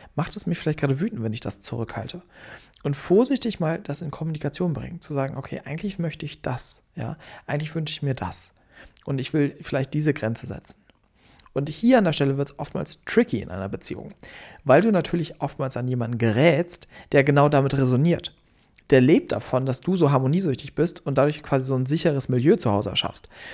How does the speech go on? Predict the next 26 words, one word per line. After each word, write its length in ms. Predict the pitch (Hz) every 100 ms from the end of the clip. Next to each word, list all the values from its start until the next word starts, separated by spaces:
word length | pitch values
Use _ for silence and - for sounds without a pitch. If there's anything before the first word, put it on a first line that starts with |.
| - _
Und 160 | 139 139
du 60 |
brichst 360 | 123 143 262 -
natürlich 380 | 165 - 147 139
mit 100 | 127
eurer 220 | 117 127
Beziehungsstrategie, 1120 | 120 - - 285 135 - - 107 117 107 165 - _ _ _ _ _ _ _ _ -
indem 280 | 131 151
du 120 | 151 180
anfängst 460 | 139 143 - 156
auf 120 | 131
einmal 280 | - 139 139
zu 100 | 135
sagen, 160 | 123 120
nee, 120 | 110
warte 120 | 131
mal, 160 | 110 190 - - _
hier 380 | - 127 120 -
läuft 260 | 135 165
das 140 | 120 -
mal 120 | 117
jetzt 140 | 113
anders. 320 | - 185 -
Ja, 140 | - -
das 120 | 143
heißt, 200 | 131 -